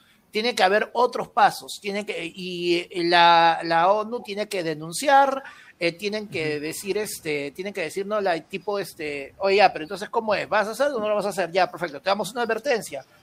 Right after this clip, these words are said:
Speaker 1: no lo hiciste, te damos una advertencia", ya, y recién en un momento por ahí ya, este, tienen que, que pueden ingresar. Pero es, es medio com-, es, es una situación muy, muy complicada.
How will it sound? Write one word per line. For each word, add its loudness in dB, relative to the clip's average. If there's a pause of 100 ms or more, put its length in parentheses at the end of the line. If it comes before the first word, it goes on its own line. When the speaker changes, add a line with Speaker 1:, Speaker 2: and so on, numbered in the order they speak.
Speaker 1:
no -2
lo -6
hiciste, -8
te -8
damos -4
una -6
advertencia", -4
ya, -2
y -6
recién -2
en -2
un 2
momento 0
por -2
ahí -6
ya, 4
este, -8
tienen -2
que, -8 (520)
que 2
pueden 0
ingresar. -2 (800)
Pero 0
es, -4
es -2
medio -2
com-, -8
es, -6 (100)
es -4 (120)
una -8
situación -8
muy, -4
muy -4
complicada. -4